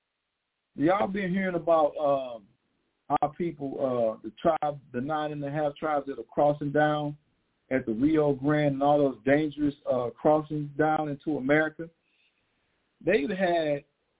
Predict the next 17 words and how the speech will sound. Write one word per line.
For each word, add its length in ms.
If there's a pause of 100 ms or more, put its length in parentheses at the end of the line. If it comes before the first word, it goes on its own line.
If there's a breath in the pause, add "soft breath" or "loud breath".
(220)
several 340
deaths 480 (100)
here 240
in 80
the 80
past 420
couple 380
of 60
weeks 320 (880 soft breath)
that 140
have 140
not 280
highly, 500 (120)
uh, 180
been 220
highly 400
publicized. 720